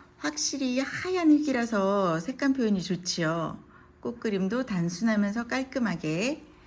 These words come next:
요 아이 단품 삼만 원입니다. 여기도 개별로 갈게요.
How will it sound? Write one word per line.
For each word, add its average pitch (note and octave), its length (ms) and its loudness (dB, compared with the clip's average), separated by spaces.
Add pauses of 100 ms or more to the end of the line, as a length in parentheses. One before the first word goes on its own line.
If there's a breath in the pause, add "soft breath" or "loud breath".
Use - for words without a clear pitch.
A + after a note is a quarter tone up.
(580 loud breath)
요 A3+ 80 2
아이 A#3 260 4
단품 F#3+ 560 -2 (160)
삼만 C4+ 380 2
원입니다. F3+ 640 -2 (100)
여기도 D4+ 560 -2
개별로 C#4 460 2
갈게요. G3+ 840 0